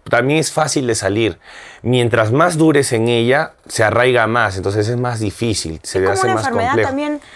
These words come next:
Speaker 2: física.
Speaker 1: Claro, como una enfermedad física es igual. Entonces yo sí aconsejaría eso, el tema de, de entender que a veces necesitamos
Speaker 2: Ujú.
Speaker 1: ayuda y que ir al psicólogo no es tanto como, o bueno, por lo menos los psicólogos más jóvenes,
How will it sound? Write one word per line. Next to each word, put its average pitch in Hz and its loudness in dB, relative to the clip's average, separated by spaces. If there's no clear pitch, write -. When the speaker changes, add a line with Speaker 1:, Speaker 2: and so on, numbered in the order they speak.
Speaker 2:
física. 554 0
Speaker 1:
Claro, 165 4
como 151 2
una 180 2
enfermedad 165 2
física 151 0
es 170 2
igual. 135 2
Entonces 139 2
yo 160 6
sí 175 0
aconsejaría 139 2
eso, 117 0
el 98 -2
tema 127 2
de, 117 2
de 110 2
entender 113 2
que 143 0
a 139 4
veces 135 0
necesitamos 113 -2
Speaker 2:
Ujú. 113 -2
Speaker 1:
ayuda 117 2
y 123 -2
que 127 2
ir 196 2
al 226 2
psicólogo 165 2
no 160 2
es 156 -6
tanto 160 0
como, 104 0
o 127 2
bueno, 147 4
por 127 2
lo 127 4
menos 170 2
los 160 0
psicólogos 127 2
más 123 -2
jóvenes, 120 0